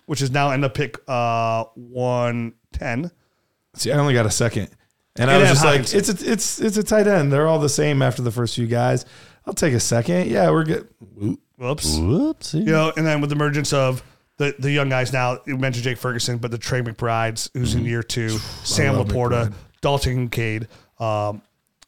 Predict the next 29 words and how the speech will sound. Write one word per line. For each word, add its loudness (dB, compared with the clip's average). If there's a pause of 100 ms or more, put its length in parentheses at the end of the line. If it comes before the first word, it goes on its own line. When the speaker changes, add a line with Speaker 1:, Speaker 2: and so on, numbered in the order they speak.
(300)
Speaker 1:
we 0
haven't -2 (180)
Speaker 3:
I 4
mean, 6
Musgrave 4
was 2
doing 2
well 2
before -2
he 0
got 0
injured, 0
Speaker 1:
So 0
Speaker 3:
and, -4
Speaker 1:
we -4
Speaker 3:
and 2
Speaker 1:
haven't 4
Speaker 3:
even 6
Speaker 1:
seen 4
Speaker 3:
his, 2
Speaker 1:
him. -4
Speaker 3:
even 4
his 2
fill-in, 2
uh, -2 (1200)
what's -2
his -2
name? 0
Uh, -2